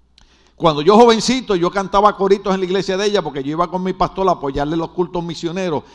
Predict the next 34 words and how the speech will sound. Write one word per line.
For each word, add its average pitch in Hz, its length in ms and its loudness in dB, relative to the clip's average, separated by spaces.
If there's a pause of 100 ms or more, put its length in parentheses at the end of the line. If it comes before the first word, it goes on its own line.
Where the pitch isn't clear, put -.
(180)
Y 165 100 8
ella 214 320 6
era 214 120 -2
una 208 240 -2
mujer 196 300 -4
misionera 190 500 -6
tremenda 175 360 -8
y 151 40 -4
vino 190 260 -4
con 208 140 -8
su 208 100 -2
esposo 208 400 -4
cuando 160 220 -6
nosotros 160 220 -10
teníamos 180 360 -8
la 175 100 -6
iglesia 175 440 -4
al 127 60 -12
frente. 135 460 -12 (1300)
Entonces, 214 400 -4
esta 185 220 -2
mujer 240 240 -2
tuvo 214 180 -4
una 226 100 -4
experiencia. 208 800 -4 (1160)
La 127 100 0
voy 139 140 2
a 175 60 0
contar 208 300 -2
como 196 220 -4
me 175 60 0
la 165 100 -2
contó 143 380 -4
ella. 98 200 -8